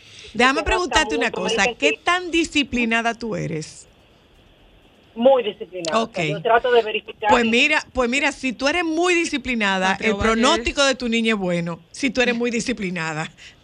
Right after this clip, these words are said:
Speaker 1: Te lo
Speaker 2: Sí.
Speaker 1: dice una mamá de
Speaker 2: Pues
Speaker 1: atópica. ¿Eh? El, la
Speaker 2: Mira,
Speaker 1: doctora te
Speaker 2: porque eso no es
Speaker 1: responde.
Speaker 2: fácil.
Speaker 1: La doctora te responde, no,
Speaker 2: Sí,
Speaker 1: no es
Speaker 2: y
Speaker 1: fácil, sobre todo porque, porque genera mucha frustración a una mamá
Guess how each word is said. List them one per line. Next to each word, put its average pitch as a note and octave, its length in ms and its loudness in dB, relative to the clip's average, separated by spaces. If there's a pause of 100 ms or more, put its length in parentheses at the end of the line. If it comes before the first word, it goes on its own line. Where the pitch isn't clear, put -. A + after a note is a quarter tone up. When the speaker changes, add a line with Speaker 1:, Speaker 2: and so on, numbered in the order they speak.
(560)
Speaker 1:
Te C4+ 120 4
lo C4 80 2
Speaker 2:
Sí. C#4+ 80 0
Speaker 1:
dice F4 160 -2
una E4 140 4
mamá D4 260 2
de C4+ 140 2
Speaker 2:
Pues A#3+ 100 4
Speaker 1:
atópica. A3 400 -4 (680)
¿Eh? A3+ 240 -2 (100)
El, C4 240 -2
la C4+ 100 8
Speaker 2:
Mira, - 0 -
Speaker 1:
doctora C#4 300 6
te C#4 60 2
Speaker 2:
porque D#4+ 160 4
eso C#4+ 140 -2
no D4 60 -2 (100)
es E3+ 60 -6
Speaker 1:
responde. C4 60 -2
Speaker 2:
fácil. - 280 -6 (140)
Speaker 1:
La A#3 120 2
doctora B3 320 0
te C#4+ 120 -2
responde, A3+ 400 -4
no, G#3 200 -2
Speaker 2:
Sí, C4+ 60 -2
Speaker 1:
no A#3+ 340 2
es A#3+ 180 -4
Speaker 2:
y - 40 -10
Speaker 1:
fácil, F3 460 -6
sobre F#3+ 280 -8
todo A#3+ 320 -6
porque, G#3 560 -6 (540)
porque A3+ 460 -4
genera C4 760 -2
mucha C4 600 -2
frustración A#3 800 -6
a A3 80 -2
una B3 280 -4
mamá G#3 600 -2